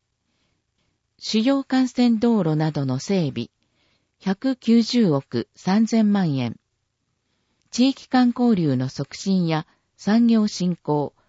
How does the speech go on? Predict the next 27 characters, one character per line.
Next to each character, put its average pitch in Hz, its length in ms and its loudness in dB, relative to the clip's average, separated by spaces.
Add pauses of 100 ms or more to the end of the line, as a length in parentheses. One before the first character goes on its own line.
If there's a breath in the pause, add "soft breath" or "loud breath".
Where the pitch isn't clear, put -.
(260)
地 262 220 -2
域 170 220 -4
の 143 240 -2
安 196 160 -2
心 185 380 -4
安 214 180 0
全 202 280 -2
を 185 80 -2
図 185 220 -4
る 165 120 -4
た 131 140 -6
め、 127 200 -4 (520)
高 247 240 -2
規 - 200 -20
格 214 400 -4
幹 196 200 0
線 214 300 0
道 208 160 -2
路 160 180 -2
な 156 140 -2
ど 139 140 -4
の 127 140 -4
整 202 280 -2
備 131 180 -6
を 117 60 -4
推 135 200 -6
進。 120 400 -6